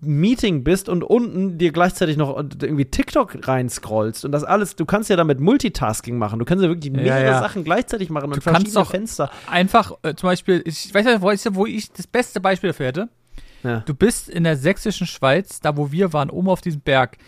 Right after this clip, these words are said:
Speaker 2: Du kannst die schöne Ferne sitzen, sitzt an diesem, ähm,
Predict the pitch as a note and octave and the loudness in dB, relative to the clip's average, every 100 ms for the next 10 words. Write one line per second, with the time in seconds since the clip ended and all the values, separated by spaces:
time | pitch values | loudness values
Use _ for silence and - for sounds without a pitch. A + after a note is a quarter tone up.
0 | - _ - - F3+ G3+ - F#3 - A3 | -20 _ -12 -2 0 0 -4 -6 -2 0
1 | G#3+ G3 G3 F#3+ G3 F3 C3 D3+ - F#3+ | 0 -2 0 2 2 0 -2 -6 -4 -2
2 | B3 - - F3 F3 F3 D#3+ - _ - | -2 -2 -2 -2 0 0 -2 -8 _ -10
3 | D3+ D3+ D3+ D3+ D3 D3 | -4 -2 0 -2 -2 -4